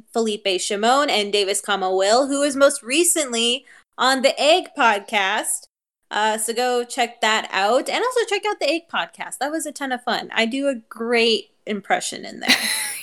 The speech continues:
Speaker 2: Yeah, you do. <laughs> It's true. And John, John, my partner in crime for this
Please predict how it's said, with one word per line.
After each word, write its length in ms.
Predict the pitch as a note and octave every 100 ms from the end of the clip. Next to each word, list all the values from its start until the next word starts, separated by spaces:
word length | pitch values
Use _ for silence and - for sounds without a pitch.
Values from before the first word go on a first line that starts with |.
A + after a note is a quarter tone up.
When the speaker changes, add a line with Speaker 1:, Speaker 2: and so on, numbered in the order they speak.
| -
Speaker 2:
Yeah, 120 | C4
you 180 | G#3+ G#3
do. 180 | A#3+ C4
<laughs> 60 | - A3 -
It's 140 | -
true. 320 | - A#3+ G#3+ G3+ - - - - C4+
And 240 | D4+ C#4 C4
John, 360 | D#4 E4 E4+
John, 420 | E4+ E4+ E4 E4
my 160 | D4 B3
partner 400 | B3 D#4+ D#4 D#4
in 160 | D4 C#4+
crime 420 | D#4 C#4 C4 C4
for 140 | C4
this 320 | A#3+ A#3+ -